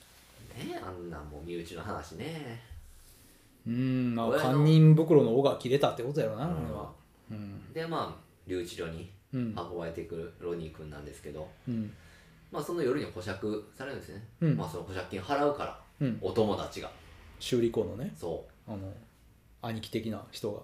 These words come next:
Speaker 1: めっちゃいいやつやねんな。
Speaker 2: うん。
Speaker 1: 「ありがとう」って。「いや、あそこはお前の場所じゃない」って
Speaker 2: うん。
Speaker 1: 言ってくれて。
Speaker 2: そう。で、なんかこう、励ましの言葉をね、
Speaker 1: そう。
Speaker 2: くれんねん。
Speaker 1: 「何度でも立ち上がったらいいじゃないか」っ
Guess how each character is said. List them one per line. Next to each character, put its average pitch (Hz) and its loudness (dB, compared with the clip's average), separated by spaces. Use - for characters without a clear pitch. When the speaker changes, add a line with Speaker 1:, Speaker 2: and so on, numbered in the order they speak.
Speaker 1:
め 123 -2
っ - -10
ち - -6
ゃ 508 0
い 320 4
い - 2
や 113 2
つ - -4
や 85 -4
ね 80 -6
ん 87 -8
な。 190 -2
Speaker 2:
う 135 -4
ん。 139 0
Speaker 1:
「あ 135 2
り 135 2
が 117 2
と 113 -4
う」 80 -4
っ - -16
て。 - -18
「い - -16
や、 73 -10
あ 73 -8
そ - -12
こ 87 -6
は 80 0
お 80 -8
前 82 -8
の 82 -10
場 82 -6
所 85 -10
じ 82 -8
ゃ 78 -6
な 76 -10
い」 76 -12
っ - -16
て - -20
Speaker 2:
う 127 -2
ん。 107 -4
Speaker 1:
言 78 -12
っ 76 -14
て 82 -12
く 80 -8
れ 73 -6
て。 - -16
Speaker 2:
そ - -6
う。 - -8
で、 120 -2
な 120 -2
ん - -6
か 120 -10
こ 110 0
う、 - -16
励 156 12
ま 160 10
し 156 8
の 160 10
言 170 12
葉 165 10
を 107 6
ね、 113 -6
Speaker 1:
そ 113 6
う。 - -4
Speaker 2:
く - 0
れ 110 0
ん 107 -6
ね - -10
ん。 - -12
Speaker 1:
「何 87 -4
度 85 -8
で 80 -6
も 78 -10
立 76 -10
ち 73 -14
上 87 -4
が 85 -6
っ - -10
た - -6
ら 82 -4
い 85 -6
い - -6
じ 87 -8
ゃ - -8
な 73 -10
い - -10
か」 76 -16
っ - -20